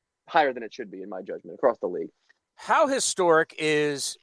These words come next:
Speaker 2: today's game in South Korea?
Speaker 1: I mean, incredibly so in the sense of the context, right? Because I have no idea how many people E S P N is expecting to watch this, but it's gonna be a lot more than you think.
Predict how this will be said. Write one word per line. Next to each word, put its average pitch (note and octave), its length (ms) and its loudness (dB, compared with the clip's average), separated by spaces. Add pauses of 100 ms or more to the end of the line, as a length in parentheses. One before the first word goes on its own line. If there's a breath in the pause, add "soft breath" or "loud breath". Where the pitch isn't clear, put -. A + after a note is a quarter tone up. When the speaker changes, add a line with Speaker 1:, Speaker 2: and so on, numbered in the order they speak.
Speaker 2:
today's D3+ 420 2
game C#3 280 -4
in C3 100 -10
South C3+ 320 0
Korea? C3 380 -6 (2750 loud breath)
Speaker 1:
I F3+ 60 6
mean, F#3+ 120 6
incredibly F#3 480 4
so D3 340 4
in D3+ 120 0
the C#3+ 80 -4
sense D3 340 -4
of B2 260 0 (240)
the C3 60 -12
context, C3+ 500 -4
right? C3+ 240 0
Because C3 440 -4 (420)
I F3+ 80 6
have F#3 240 4
no C#3+ 240 -4
idea A#2 420 -6
how B2+ 80 -4
many A#2 200 -10
people A#2 320 -10
E A#2+ 80 -4
S A2 120 -8
P C3 60 -8
N A#2 80 -6
is G#2 80 -12
expecting A#2 360 -4
to G2 40 -4
watch A#2 260 4
this, - 220 -10 (380)
but A2+ 260 6 (640)
it's - 80 -14
gonna E3 80 -2
be D3+ 80 4
a C3 40 6
lot D3 220 6
more D3 240 2
than B2 160 -10
you G#2+ 60 -12
think. A#2+ 320 -8